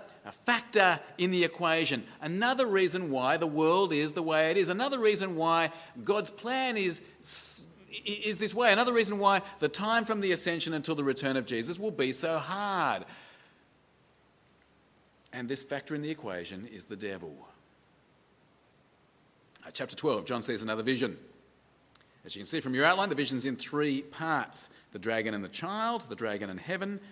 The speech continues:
and the dragon and the woman. Uh, first, the dragon and the child.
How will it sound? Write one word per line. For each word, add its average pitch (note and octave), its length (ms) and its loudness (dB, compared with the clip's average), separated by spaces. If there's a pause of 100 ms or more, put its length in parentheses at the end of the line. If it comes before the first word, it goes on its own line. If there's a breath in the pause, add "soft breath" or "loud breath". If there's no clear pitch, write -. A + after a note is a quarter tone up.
and B2 100 -6
the B2+ 60 -6
dragon G2+ 360 -4
and G2 120 -6
the A#2+ 40 -4
woman. B2 460 -4 (1400)
Uh, - 80 -20
first, - 300 -4
the - 40 -6
dragon F#2 320 -6
and G2 100 -8
the A2+ 60 -8
child. A2 580 -6